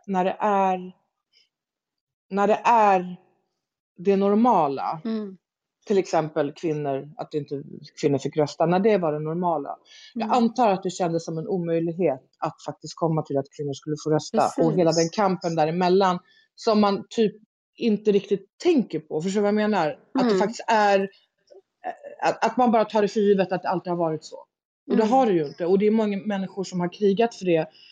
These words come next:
Speaker 1: och
Speaker 2: Mm.
Speaker 1: liksom i-, i-, vigt sina liv åt det. Och
Speaker 2: Ja.
Speaker 1: nu kan jag tycka att det är väldigt onormalt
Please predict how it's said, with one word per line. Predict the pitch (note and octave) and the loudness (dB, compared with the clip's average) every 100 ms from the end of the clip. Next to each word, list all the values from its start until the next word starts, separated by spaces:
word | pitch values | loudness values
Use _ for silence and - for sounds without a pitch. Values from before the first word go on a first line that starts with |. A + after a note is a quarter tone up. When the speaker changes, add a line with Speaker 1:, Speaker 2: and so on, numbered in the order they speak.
| - _ | -20 _
Speaker 1:
och | - E3 | -4 -2
Speaker 2:
Mm. | B3 A3+ | -2 -2
Speaker 1:
liksom | F#3+ F#3 - E3 - - | -4 -4 -4 -6 -8 -10
i-, | - F3+ - | -8 -6 -6
i-, | - D3+ F3+ F3 F3 | 0 2 2 0 4
vigt | G3+ F#3 | 4 2
sina | - F#3+ | 0 4
liv | G#3 B3 D4 A3 D#3+ | 6 6 4 4 0
åt | D#3 | -2
det. | D3+ C#3+ F3+ - - - _ - | -2 -2 -4 -10 -20 -20 _ -6
Och | G3+ | -6
Speaker 2:
Ja. | G#3 A#3+ | -6 -2
Speaker 1:
nu | A3 B3+ C4+ | 2 4 4
kan | C4 A3+ | 2 0
jag | - | 0
tycka | B3+ - B3 | -4 0 -2
att | A#3 | 0
det | F#3+ | -2
är | F3+ G3 | -2 -2
väldigt | B3+ G3+ F#3+ F3+ - | 2 2 2 -4 -6
onormalt | G3+ E3+ E3+ G#3 F3 C3 - | -6 -6 -6 -4 -2 -4 -8